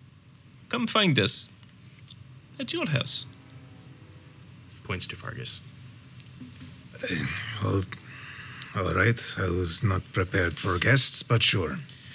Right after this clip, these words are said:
Speaker 2: Cool, not helping us ex-, exit at all. Uh, cool. Um, all right, everyone, get, did I get into the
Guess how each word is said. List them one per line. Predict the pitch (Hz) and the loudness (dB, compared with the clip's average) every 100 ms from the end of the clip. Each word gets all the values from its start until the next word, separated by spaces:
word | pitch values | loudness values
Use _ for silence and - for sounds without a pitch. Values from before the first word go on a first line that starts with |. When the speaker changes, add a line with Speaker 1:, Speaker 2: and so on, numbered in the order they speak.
| - - - - - - - - - - - | -16 -14 -14 -16 -18 -16 -16 -14 -12 -10 0
Speaker 2:
Cool, | 135 131 | 6 8
not | 117 117 | 8 6
helping | 113 131 131 135 | 6 6 8 8
us | 123 - | 10 8
ex-, | 117 - - | 6 -2 -2
exit | - 143 135 143 | 0 2 4 4
at | 143 | 2
all. | 151 147 117 | 0 2 2
Uh, | 104 107 - | 2 0 2
cool. | 143 131 98 - | 4 4 2 -4
Um, | 120 123 117 95 92 - - - - - - | 4 6 6 2 -6 -16 -20 -20 -20 -20 -10
all | 104 | -4
right, | 104 101 92 - | 2 2 2 -4
everyone, | 110 113 107 107 113 | -4 -2 0 -2 -2
get, | - 113 104 | 0 0 0
did | 110 110 | -2 0
I | 107 | 0
get | 107 107 - | 0 0 -2
into | 110 107 107 101 104 - - - - | -6 -4 -4 -4 -6 -12 -20 -20 -6
the | 104 98 | -4 -4